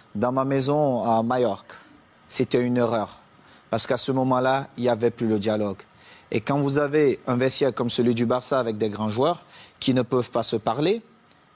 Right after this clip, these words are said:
il y a un souci. Parce que la force du Barça, c'est que c'était un groupe de jeunes qui aimaient s'amuser ensemble. Quand on rentrait dans un stade, on voyait qu'il y avait une certaine complicité.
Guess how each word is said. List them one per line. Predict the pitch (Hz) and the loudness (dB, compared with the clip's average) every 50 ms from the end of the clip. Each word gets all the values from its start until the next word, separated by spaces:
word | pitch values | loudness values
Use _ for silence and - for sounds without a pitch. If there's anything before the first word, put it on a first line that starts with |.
| _ - | _ -2
il | 110 117 | 0 0
y | |
a | 127 131 | 2 0
un | 131 131 | 0 -2
souci. | - - 147 - - 135 113 92 - - - - - - - | -2 -2 -2 -2 -2 -2 -2 -4 -6 -10 -20 -20 -18 -8 -4
Parce | 123 120 - | -2 -2 0
que | - 139 | 2 2
la | 135 135 | 2 2
force | - - 151 147 131 | 0 0 -2 -2 -2
du | 120 123 120 | -2 -4 -2
Barça, | 123 - - - - 165 175 180 - | -2 -2 -2 -2 0 0 0 0 -2
c'est | - - 127 113 | -6 -6 -6 -4
que | - - 117 110 104 - - _ - | -2 0 0 0 0 -2 -8 _ -18
c'était | - - 143 131 - - 143 143 143 - - - | -10 -6 -6 -4 -2 0 0 0 0 -2 -2 -4
un | 131 127 | -2 -2
groupe | 123 104 101 143 156 160 - - - | -2 0 0 2 0 0 -2 -6 -14
de | 127 117 127 127 120 | -6 -2 0 0 0
jeunes | 107 110 123 123 127 160 180 - - - - - - - - - - - - _ | 2 2 2 2 2 0 -4 -8 -12 -20 -20 -20 -20 -20 -20 -20 -20 -20 -18 _
qui | - - - 127 120 110 - - - | -4 -2 0 2 2 0 -2 -4 -4
aimaient | 151 151 147 147 143 | -2 0 0 0 0
s'amuser | 139 - - 139 127 127 127 131 123 123 131 135 - - - | 0 -2 -2 -4 -4 -4 -4 -2 0 0 0 0 0 -2 -6
ensemble. | 131 123 113 - - - 120 101 90 85 - - - - _ _ _ _ _ _ _ _ _ - - - - - - - - - - | -6 -6 -4 -2 -2 -2 -2 -2 -4 -6 -14 -18 -20 -20 _ _ _ _ _ _ _ _ _ -20 -20 -20 -20 -20 -20 -20 -16 -8 -6
Quand | 135 123 117 - | -4 -4 -2 0
on | 123 120 | 0 0
rentrait | 147 156 156 139 - 160 | 0 0 -2 0 -2 0
dans | 147 143 131 113 123 | 0 0 0 0 -2
un | 123 | -4
stade, | 117 - 147 139 147 143 - - - | -2 -2 0 0 0 -2 -4 -10 -12
on | 123 | -8
voyait | 110 113 131 131 135 131 | -4 0 0 2 0 0
qu'il | - 143 | 0 0
y | |
avait | 135 123 131 | 0 0 -2
une | 127 | -4
certaine | 120 - 135 120 - 131 123 | -4 -2 -4 -2 -2 -4 -4
complicité. | - 135 123 113 - 127 - - 120 - 131 117 104 | -2 -2 -4 -2 -2 -4 -4 -4 -2 -2 -2 -2 -2